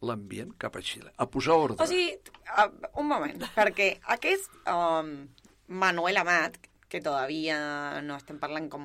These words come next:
Speaker 2: a virrei,
Speaker 1: Sí.
Speaker 2: va recórrer el, el món.
Speaker 1: Mm, sí,
Speaker 2: O sea, en
Speaker 1: bastant.
Speaker 2: gran part.
Speaker 1: Sí, sí, sí.
Speaker 2: Que en aquell moment no era tan senzill com és ara, eh? Digo, crec que és
Speaker 1: Evidentment.
Speaker 2: important destacar-lo.
Speaker 1: A través de vaixells, oi?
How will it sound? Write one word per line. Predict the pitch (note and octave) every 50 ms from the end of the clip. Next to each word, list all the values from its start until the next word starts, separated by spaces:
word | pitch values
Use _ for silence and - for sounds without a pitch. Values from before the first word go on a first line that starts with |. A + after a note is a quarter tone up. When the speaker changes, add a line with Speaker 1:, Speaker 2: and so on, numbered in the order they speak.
| C#3
Speaker 2:
a | C3+ C#3 C3+
virrei, | C#3 C3+ - F#3+ A3+ G#3+ F#3 F3+ F3+ A3 C4 C#4+
Speaker 1:
Sí. | - - - G2 - B2 - - - _ _
Speaker 2:
va | G3 A3 B3+
recórrer | D4+ D#4 B3 G#3 E3 E3+ F3+ A3+ B3 A#3
el, | G#3+ F#3+ F3 E3 D#3+ D#3 D3 C#3+ C3+ C3+ C3 C3+ C3 C3 B2+ - -
el | E3+ D#3+ D3+ C#3
món. | D3 E3 G3 A3 G3 - - _ _ _ _ - _ _ _ _ _ _ _
Speaker 1:
Mm, | - B2+ A2+ A2 A2 G#2+
sí, | - - G2+ E2+ F2
Speaker 2:
O | G#2+ -
sea, | - F#3
en | E3 D#3
Speaker 1:
bastant. | D#3+ -
Speaker 2:
gran | F#3 G#3 A3 F#3
part. | E3+ C#3 D3 A3+ D#4 D4
Speaker 1:
Sí, | - - G#2+ F#2 G2+ B2
sí, | D3 - - -
sí. | - -
Speaker 2:
Que | G#3 G#3+ A3 B3+
en | C4 B3
aquell | G#3 G#3+ A#3+ C4
moment | C4+ C4 A#3+ B3+ C#4+
no | D4+ D4
era | C4+ C4+ C4 B3+
tan | - F3+ E3+ F3+ F#3+ G3 G3+ G3 F#3+ F#3+ G3 F#3+ F#3
senzill | - F#3 F3 F3 F3 F3+ F#3
com | - C4 A#3 G3+ E3
és | D#3+ D#3+ -
ara, | E3+ F#3 G3+ G#3 F3+ D3 D#3
eh? | E3+ A3+
Digo, | A#3+ A#3 G3 F#3 F3+
crec | - G#3+ A#3+ A#3+
que | A3
és | A#3
Speaker 1:
Evidentment. | A#3+ A#3+ A#3 D4+ C4
Speaker 2:
important | - A3 G3+ G3 G3 G#3+ A3
destacar-lo. | A3 G#3+ - D#3+ D3+ C#3 C3+ D3 D#3+ D3+ D3+ E3 -
Speaker 1:
A | A2
través | - - G2+ G#2 G#2+ A2 F#2+
de | F#2+ G#2+
vaixells, | G#2 G2+ - F3+ F#3 F#3 - - _ - - - -
oi? | - F#2 A2 C3 G#3